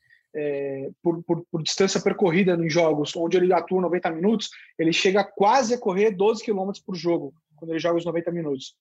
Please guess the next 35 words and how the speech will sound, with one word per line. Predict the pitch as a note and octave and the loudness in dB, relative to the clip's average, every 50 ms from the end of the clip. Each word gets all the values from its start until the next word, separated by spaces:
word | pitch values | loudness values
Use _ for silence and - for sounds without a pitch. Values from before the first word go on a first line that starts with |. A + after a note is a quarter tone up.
| _ _ _ _ _ _ _ | _ _ _ _ _ _ _
Você | - D#3+ | -2 0
vai | E3+ E3+ | 0 0
falar | E3+ F#3 F3+ F#3 | 2 2 0 0
que | F#3 G3 | 0 0
o | F#3+ | 0
Luan | F3+ F3+ F3 | 0 0 0
não | F3 | -4
correu? | E3 - E3+ D#3 F#3 F3+ D#3 C3+ | -4 -4 -2 0 2 0 0 0
Correu, | - G3+ A#3+ C4 D4+ E4 B3+ G3+ E3+ | 0 0 2 2 4 4 2 2 0
mas | D#3+ C#3+ D3 D3 | -2 -6 -6 -4
e | D#3 E3 | -4 -4
aí | E3+ | -2
você | E3+ F#3 F#3+ - G3+ | -2 -4 -6 -2 -2
olha | F#3+ F#3+ F#3+ | -2 0 -2
em | G#3 G3+ | -2 -2
campo, | - G#3 G#3 A3 B3 B3+ C4 C#4+ D4+ D4+ - - - _ _ _ - | 0 0 0 0 -2 -2 -2 -4 -4 -4 -6 -12 -20 _ _ _ -10
E | |
você | E3+ F3+ F#3 - A3 | -8 -8 -4 -4 -2
tá | A#3 A3 G#3 | 0 0 0
enxergando | G3+ - G3 F3 G3 G3+ G3 F#3+ | 0 0 0 2 2 2 2 2
o | |
Luan | F#3 F#3 G3 F#3+ | 2 2 2 2
correndo, | F#3+ F#3+ F3+ F3 G3 A3+ A3 F#3+ E3+ D3+ C#3+ - _ _ _ _ _ | 2 0 0 2 2 2 2 0 -2 -4 -6 -8 _ _ _ _ _
sendo | - F#3 F3+ F#3 | -10 -4 -2 -2
eficiente? | F#3 - - - E3+ F#3 G#3 G#3 F#3 - - | -2 -2 -4 -6 -2 0 0 0 0 -2 -6
O | - - | -10 -10
que | - | -6
que | - C#4+ | -4 -4
ele | B3+ | 0
tá | - B3 A3+ | 2 2 2
fazendo | - - G#3+ F#3 E3+ G3 F#3+ F#3 E3+ | 4 2 2 2 2 0 0 0 -2
com | - F#3 | -2 -2
essa | F3+ - - F3+ | -2 0 -2 -4
distância | E3 - - - F3 E3 - | -4 -4 -4 -4 -4 -4 -2
percorrida? | - F3 E3+ - - E3+ E3 D#3 D#3 D3 D3 C#3 - | -6 -6 -6 -2 0 0 2 2 2 2 0 -4 -8